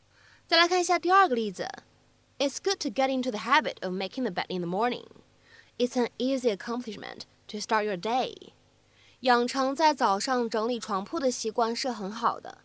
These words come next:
这是开始新的一天时很容易达成的一件事情。或者说呢，这是开始新的一天时很容易获得成就感的一件事情。“It's good to get into the habit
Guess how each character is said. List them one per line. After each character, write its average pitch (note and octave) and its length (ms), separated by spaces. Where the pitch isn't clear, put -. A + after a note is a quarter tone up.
这 E4+ 140
是 E4+ 140
开 D#4+ 200
始 C#4+ 160
新 D4 220
的 C#4+ 60
一 C4+ 100
天 C#4+ 240
时 A3 240
很 A#3 180
容 G3 220
易 A#3 80
达 G3 220
成 F#3+ 260
的 F#3+ 220
一 F3+ 100
件 F3+ 180
事 F#3+ 200
情。 F3 320
或 G4 160
者 D4+ 80
说 D4 160
呢， C#4 100
这 C#4+ 120
是 C4 100
开 C#4 180
始 A#3 160
新 C#4 160
的 C4 80
一 - 80
天 B3+ 280
时 F#3+ 360
很 B3 200
容 G#3 160
易 A#3 60
获 C4+ 220
得 C4 100
成 A3 300
就 F4 180
感 G#3+ 180
的 F3+ 120
一 F3+ 120
件 F3+ 220
事 G3 160
情。 F3 260
“It's C#4 200
good G4 200
to - 80
get C4 220
into C4 200
the G#3 100
habit A#3 360